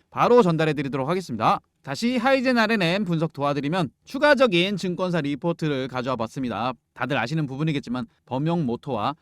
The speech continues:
로봇 액추에이터의 전문 업체 하이젠 알엔엠.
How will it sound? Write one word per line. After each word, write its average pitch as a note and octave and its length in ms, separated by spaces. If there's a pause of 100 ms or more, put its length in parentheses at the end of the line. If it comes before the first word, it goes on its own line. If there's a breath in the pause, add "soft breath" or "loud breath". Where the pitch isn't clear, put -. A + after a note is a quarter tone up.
(160)
로봇 B3 400
액추에이터의 F3 840
전문 B3 380
업체 F#3+ 360
하이젠 F#3+ 380
알엔엠. D3+ 500